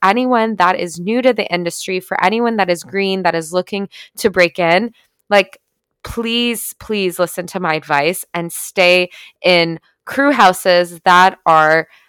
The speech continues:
actually good, right? That aren't run by people who are manipulative, who are, you know, just downright not the nicest human beings, in my opinion. And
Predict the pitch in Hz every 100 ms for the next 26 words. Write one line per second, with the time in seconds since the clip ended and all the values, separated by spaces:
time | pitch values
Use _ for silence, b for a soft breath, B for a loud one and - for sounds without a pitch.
0 | b - 165 - 180 160 151 156 143 147
1 | 151 156 170 165 - 175 180 - 151 165
2 | 160 170 160 147 - 190 175 151 151 147
3 | b b 220 180 170 170 160 156 185 160
4 | 160 151 151 151 - - 180 160 160 156
5 | 160 - 170 165 160 160 190 196 170 170
6 | 226 208 - - 196 254 311 311 302 -
7 | 196 190 214 247 233 208 - 220 - -
8 | _ _ 196 185 180 170 156 147 147 170
9 | 160 143 - 160 147 139 135 - B B
10 | - 220 220